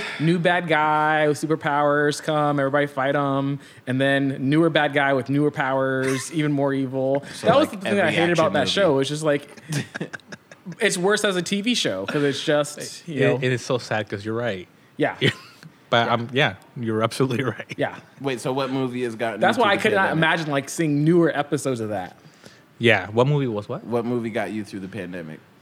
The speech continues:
Speaker 3: Oh, I didn't even know. I don't remember what I
Speaker 2: Well,
Speaker 3: said.
Speaker 2: have a new answer.
Speaker 1: I had a different icebreaker question for you
Speaker 3: Okay.
Speaker 1: anyways, if you want.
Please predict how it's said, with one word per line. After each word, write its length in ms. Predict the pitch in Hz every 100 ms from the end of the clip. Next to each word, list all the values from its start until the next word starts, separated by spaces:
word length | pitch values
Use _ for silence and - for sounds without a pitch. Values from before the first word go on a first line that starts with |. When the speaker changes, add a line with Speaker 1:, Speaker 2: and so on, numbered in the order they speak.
| - - - _ -
Speaker 3:
Oh, 60 | -
I 240 | 143 117
didn't 140 | 123 190
even 140 | 156
know. 100 | 123
I 60 | 110 135
don't 80 |
remember 260 | 175 156 151
what 140 | 120
I 80 | 104
Speaker 2:
Well, 100 | 92
Speaker 3:
said. 220 | 101 123 139
Speaker 2:
have 160 | 101
a 20 |
new 200 | 135 156
answer. 340 | 127 95 - 73 -
Speaker 1:
I 80 |
had 260 | 196 294 226
a 40 |
different 320 | 151 165 165 127
icebreaker 440 | 147 143 139 135
question 360 | - - 123 123
for 80 | 131
you 160 | 117
Speaker 3:
Okay. 100 | 123
Speaker 1:
anyways, 200 | 123 107
if 60 | 110
you 60 | 110
want. 160 | 101